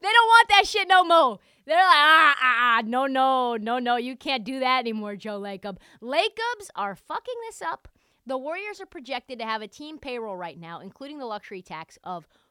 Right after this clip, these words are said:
four hundred and eighty-three million dollars next season, and is forcing nearly every owner, in order to compete, to keep up. Which, listen, as a fan, I'm fine with. Fine.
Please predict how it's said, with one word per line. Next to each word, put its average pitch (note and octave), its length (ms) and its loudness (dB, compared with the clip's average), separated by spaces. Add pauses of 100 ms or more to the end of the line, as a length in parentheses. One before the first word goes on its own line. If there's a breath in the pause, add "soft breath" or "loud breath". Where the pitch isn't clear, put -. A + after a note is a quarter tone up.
four D4+ 920 -10 (240)
hundred C#4 600 -10
and G3+ 200 -14 (180)
eighty-three C#4+ 1400 -14 (220)
million B3 840 -12
dollars F#3 560 -16
next C#3+ 240 -20
season, C#3 380 -20 (440)
and G#3+ 160 -12
is G3 140 -14
forcing A3 560 -16 (240 soft breath)
nearly A#4 500 -8
every B3 320 -6
owner, A3 420 -10 (400)
in G3+ 140 -18
order B3 240 -14
to E4+ 100 -12
compete, F4+ 460 -10 (360)
to F#3 100 -16
keep - 280 -20
up. - 220 -20 (1000)
Which, F4+ 180 -8
listen, C5 260 -8
as F4+ 100 -10
a D#4+ 60 -16
fan, - 180 -12 (160)
I'm A4+ 140 -12
fine G#4 240 0
with. D#4 160 -6 (600)
Fine. D4+ 340 -2